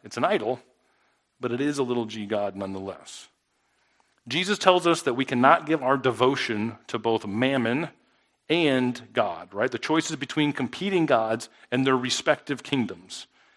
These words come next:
And that is the backdrop on which all of this is painted. Who will we love? What will we serve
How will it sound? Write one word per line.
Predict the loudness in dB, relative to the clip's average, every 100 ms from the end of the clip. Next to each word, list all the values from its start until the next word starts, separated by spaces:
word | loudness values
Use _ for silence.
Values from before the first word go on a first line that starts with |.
| _
And | 0
that | 4 4 2
is | 0
the | 0
backdrop | 4 6 6 4 2 2 -4 _ _ _ -2
on | 2
which | 2 0
all | 2 6 6 6
of | 6
this | 4 2
is | -6
painted. | -6 -8 -12 -20 _ _ _ -20 _ _ _ _ -4
Who | 0 2 0
will | 2 2
we | 4 2
love? | 2 0 -2
What | -6 2 2 2
will | 0 0
we | -2 -8
serve | -8 -6 -6 -6 -12